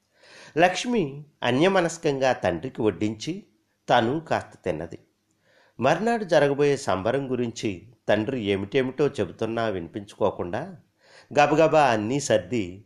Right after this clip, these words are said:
పక్క మీద వాలింది. రామయ్య ఇక మాట్లాడి లాభం లేదనుకుని ఊరుకున్నాడు. గొంగలి పరుచుకుని ముసుగెట్టి పడుకున్నాడు. బయట వర్షం మొదలైంది. చినుకులు రేకుల పైకప్పు మీద పడి టపటపమని చప్పుడవుతుంటే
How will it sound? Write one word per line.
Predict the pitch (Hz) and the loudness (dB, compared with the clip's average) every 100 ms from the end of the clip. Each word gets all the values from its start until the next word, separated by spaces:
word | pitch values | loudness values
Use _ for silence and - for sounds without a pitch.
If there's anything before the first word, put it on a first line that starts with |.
| - | -2
పక్క | 104 - | -2 -2
మీద | 92 101 | -4 -2
వాలింది. | 101 85 82 87 - _ _ _ _ _ - | 0 -2 -4 -10 -18 _ _ _ _ _ -2
రామయ్య | 127 143 202 202 139 107 90 - | 2 2 2 0 -2 -6 -10 -8
ఇక | 123 | -2
మాట్లాడి | 127 104 101 - 131 135 | 0 2 0 0 0 2
లాభం | 107 90 92 104 123 | 2 2 2 0 2
లేదనుకుని | 117 104 101 98 117 | 4 4 0 -2 -6
ఊరుకున్నాడు. | 143 98 87 - 92 92 85 - _ _ _ _ _ - 135 | -6 -6 -6 -8 -8 -6 -8 -12 _ _ _ _ _ -2 2
గొంగలి | 160 208 220 | 4 4 4
పరుచుకుని | 175 143 - - 147 123 107 110 | 4 2 0 0 2 0 -2 -2
ముసుగెట్టి | 117 - 120 143 160 | -2 0 0 2 0
పడుకున్నాడు. | 151 98 87 85 92 92 - _ _ _ _ - | 0 0 -2 -6 -6 -6 -8 _ _ _ _ -4
బయట | 101 87 98 139 90 - | 0 2 0 -2 -2 -4
వర్షం | 104 92 - 104 | -4 -2 -2 -4
మొదలైంది. | 101 87 80 87 85 _ _ _ _ _ - | -2 -4 -4 -8 -14 _ _ _ _ _ 0
చినుకులు | 202 233 233 160 - - | 0 0 -2 -4 -6 -4
రేకుల | 113 135 180 180 | 2 2 4 2
పైకప్పు | 135 101 107 - 151 | 2 0 0 -2 -6
మీద | 143 131 | -4 -2
పడి | 110 - 107 104 | -2 -2 -4 -4
టపటపమని | - 98 - - - 151 131 107 | -2 -4 -4 -6 -6 -6 -8 -8
చప్పుడవుతుంటే | - 82 - 117 110 104 95 85 98 156 196 | -6 -8 -4 0 2 0 -4 -4 -6 -6 -12